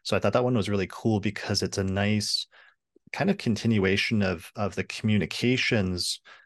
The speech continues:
eclipses that we were seeing in the last episode in the Virgo Pisces axis, where we saw one eclipse take place on the day that Alexander Graham Bell made the first telephone call.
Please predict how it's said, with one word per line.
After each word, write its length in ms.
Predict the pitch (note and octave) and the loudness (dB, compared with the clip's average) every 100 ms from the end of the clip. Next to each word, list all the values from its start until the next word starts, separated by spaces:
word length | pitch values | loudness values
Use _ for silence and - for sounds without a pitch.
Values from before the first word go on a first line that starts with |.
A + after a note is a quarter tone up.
| _ | _
eclipses 640 | A#2 A2 - F#2+ - F#2+ E2 | -6 -4 0 0 2 0 2
that 100 | F#2 | 0
we 100 | F#2+ | 0
were 80 | F2+ | 0
seeing 280 | - G2+ F#2 | 0 0 -2
in 80 | |
the 80 | E2 | -2
last 380 | E2+ F2+ A2 - | -2 0 0 0
episode 680 | F2 F2 - F2+ E2+ E2 E2 - | -2 -2 -2 -2 0 -2 -6 -6
in 180 | G#2 | -2
the 80 | F#2 | -2
Virgo 320 | F2+ G2+ F2 E2 | 0 0 0 -2
Pisces 600 | - C3 D3 G2 F2+ D#2+ - | -2 -2 -2 -4 -6 -6 -4
axis, 720 | E2+ D#2+ - F#2 F2 - - - - - | -4 -2 0 0 0 0 -4 -8 -20 -4
where 160 | A2 G2+ | 0 2
we 140 | G2+ | 2
saw 240 | - G2+ | 0 2
one 260 | F#2 F#2 A2 | 2 2 0
eclipse 440 | B2 - A#2 - | 0 -2 -4 -2
take 260 | - G2+ - | -4 -4 -4
place 400 | - F2+ F2 - | -4 -2 -2 -4
on 100 | F#2+ | -4
the 120 | E2+ | -6
day 520 | E2 G2 F#2+ G2 G2 - | -4 0 2 2 0 -4
that 160 | G#2+ - | -6 -2
Alexander 540 | F2+ F2+ - F2+ F2+ | -2 -2 -4 -6 -6
Graham 260 | F2 F2+ F2 | -4 -4 -2
Bell 300 | F2+ E2+ F2 | 0 0 0
made 160 | F#2 F2+ | -4 -4
the 80 | |
first 260 | F#2+ - - | -4 -4 -4
telephone 520 | - A2+ A2 F2 E2 | 0 0 0 -2 -4
call. 500 | E2 - E2 D#2+ F#2+ | -6 -2 0 0 -2